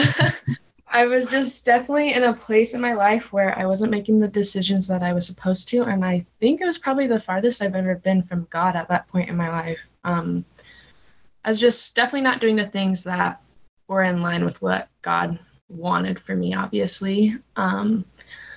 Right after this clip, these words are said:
I went through something pretty hard around that time that, um, kind of pushed me to the repentance process, and it, um, it basically made me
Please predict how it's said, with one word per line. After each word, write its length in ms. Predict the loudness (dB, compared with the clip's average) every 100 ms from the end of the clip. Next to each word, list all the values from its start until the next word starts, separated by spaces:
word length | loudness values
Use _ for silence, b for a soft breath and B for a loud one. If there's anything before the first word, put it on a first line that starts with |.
| B B -4
I 120 | 0
went 200 | 0 0
through 120 | -2
something 600 | 0 0 2 2 2 0 -4 -10 -6
pretty 340 | 0 2 2
hard 480 | 0 0 2 2 0
around 320 | -2 0 2
that 240 | 0 -2
time 460 | -2 0 2 2 0 0
that, 360 | 0 2 0 -4
um, 540 | -4 0 0 2 0 -2 _ _ b b b b _ _ -2
kind 180 | 0
of 200 | 0 -2
pushed 240 | 0 2 2
me 160 | 0
to 100 | 2
the 120 | 2 2
repentance 560 | 2 2 2 2 -2
process, 520 | 0 0 2 2 2
and 240 | 0 -2 0
it, 260 | 2 0 -2
um, 720 | -4 -2 -2 -2 -2 -2 -4 _ _ _ -20 _ _ _ _ _ -10
it 100 | 2
basically 420 | 4 4 2 4
made 220 | 4 2
me 380 | 2 0 -2 -6